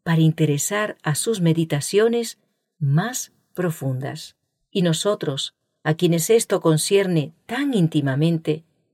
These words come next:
¿manifestaremos menos interés que los ángeles en el maravilloso amor redentor? El intelecto,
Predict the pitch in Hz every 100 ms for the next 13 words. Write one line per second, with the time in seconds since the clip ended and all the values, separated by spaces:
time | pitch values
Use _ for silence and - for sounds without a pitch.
0 | _ _ - 151 156 156 147 139 147 175
1 | 170 151 156 180 175 180 156 151 160 190
2 | 175 170 190 196 226 240 - - _ _
3 | - 190 180 160 151 139 139 127 147 160
4 | 202 170 180 190 190 180 165 208 247 _
5 | _ _ _ - 220 233 330 320 170 151
6 | 175 165 - 135